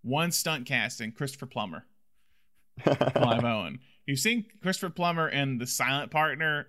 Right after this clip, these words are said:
Speaker 1: He's just, he's, he plays a, a, a robber as well, or a criminal as well in that. Really, like, menacing.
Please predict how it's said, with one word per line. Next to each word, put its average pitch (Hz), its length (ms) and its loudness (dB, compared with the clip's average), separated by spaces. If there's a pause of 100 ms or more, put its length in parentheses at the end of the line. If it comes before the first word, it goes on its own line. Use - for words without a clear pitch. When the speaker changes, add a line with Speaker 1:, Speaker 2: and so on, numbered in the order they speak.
(120)
Speaker 1:
He's 131 300 -2
just, 123 200 -6
he's, 123 120 0
he 120 140 -6
plays 127 320 -2
a, 113 680 -2 (680)
a, 120 80 -2
a 113 40 -4
robber 117 440 0
as 117 120 -8
well, 113 160 -4
or 117 120 -2
a 95 40 -8
criminal 123 460 -4
as 117 100 -8
well 117 180 -2
in 120 80 -4
that. 131 280 0 (680)
Really, 139 540 0
like, 110 440 -4
menacing. 127 840 -2